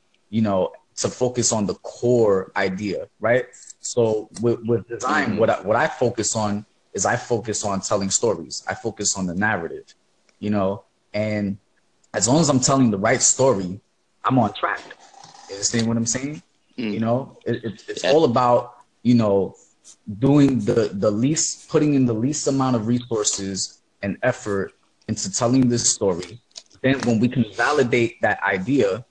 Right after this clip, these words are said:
Speaker 1: and get that story out and people resonate with that story, then we can work on, you know, making the design more beautiful, polishing it, you know, and, and taking it from there,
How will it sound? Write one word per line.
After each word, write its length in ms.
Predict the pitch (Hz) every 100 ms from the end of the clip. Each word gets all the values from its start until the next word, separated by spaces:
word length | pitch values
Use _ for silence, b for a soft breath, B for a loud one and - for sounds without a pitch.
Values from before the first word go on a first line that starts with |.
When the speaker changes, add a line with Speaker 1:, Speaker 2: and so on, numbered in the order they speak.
| -
Speaker 1:
and 160 | 104
get 180 | 98 123
that 140 | 117 -
story 400 | - 139 117 101
out 160 | 95
and 80 | 95
people 200 | 131 120
resonate 440 | 90 104 120 135 139
with 120 | 131
that 140 | 127 139
story, 420 | - 151 156 170 b b -
then 320 | 98 139 120
we 100 | 117
can 180 | - 107
work 260 | 110 104
on, 320 | 107 101 95 - _
you 100 | 113
know, 320 | 110 90 85 _ _ _ _
making 340 | 107 117 117
the 80 | 104
design 480 | 95 104 110 101 92
more 200 | 110 110
beautiful, 560 | - 127 117 - 87 76 _ _ 92 -
polishing 580 | 131 123 113 - 107
it, 160 | 90 - 98 104 117
you 80 |
know, 240 | 120 107 98 104
and, 200 | 98 90 _ _
and 100 | 98
taking 360 | - 110 117 107
it 100 | 98
from 180 | - 92
there, 280 | 110 87